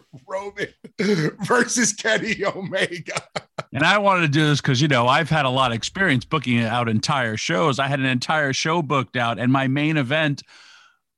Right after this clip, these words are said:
Speaker 2: and specifically why I know it would be great, because coming off of the great match that Matt Riddle and Roman Reigns had, Kenny Omega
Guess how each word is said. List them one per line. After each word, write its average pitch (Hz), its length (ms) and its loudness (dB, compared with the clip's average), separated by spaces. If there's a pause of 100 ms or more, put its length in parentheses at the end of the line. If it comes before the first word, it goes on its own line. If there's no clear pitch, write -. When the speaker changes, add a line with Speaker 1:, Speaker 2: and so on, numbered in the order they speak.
Speaker 2:
and 156 240 2
specifically 170 920 0
why 151 340 0
I 143 140 0
know 143 280 2
it 147 60 -2
would 139 220 0
be 139 120 2
great, 131 460 -2
because 131 420 -4
coming 139 320 -2
off 135 200 -2
of 135 80 -6
the 127 80 -4
great 127 360 -4
match 139 360 -4
that 117 200 -6 (140)
Matt 123 320 -2
Riddle 135 440 -2
and 139 240 -2
Roman 151 340 0
Reigns 156 340 -4
had, 170 400 -4 (560)
Kenny 120 300 -2
Omega 110 680 -2